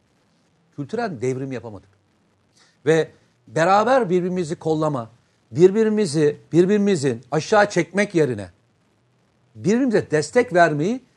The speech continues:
bir türlü beceremedik biz. Beceremedik, hala beceremedik. Bak diyorum ya, sıradan, sıradan kanalların, tamam mı? Adamın, e, abonesi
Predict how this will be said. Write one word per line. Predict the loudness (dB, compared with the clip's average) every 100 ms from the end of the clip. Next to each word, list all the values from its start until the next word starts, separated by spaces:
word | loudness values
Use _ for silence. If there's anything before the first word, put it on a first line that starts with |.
| _ _
bir | -8
türlü | -6 -6 -4
beceremedik | -4 -2 -4 -6 -10 _
biz. | _ _ _ _ _ _ _ _ _
Beceremedik, | -10 -8 -6 -4 -2
hala | 4 8 8
beceremedik. | 6 4 0 -4 -8 _ _ _ _ _ _ _ _ _ _ _ _ _ _ _ _ _ _ _ _ _ _ _ -8
Bak | -8 0
diyorum | 0 2 2
ya, | 0 -2 _ _ _ _ _ _ _ _ _ _
sıradan, | -8 4 8 8 8 6 4 -6 _ _ _ _
sıradan | -12 -2 6 8 8 8 6 -4 -10
kanalların, | -6 0 4 6 6 4 -2 _ _ _ _ _ _
tamam | -6 -4
mı? | -4 -8 -12 _ _ _ _ _ _ -2
Adamın, | 2 4 4 0 -6 _ _ -12
e, | -2
abonesi | 0 2 0 -2 -4 -6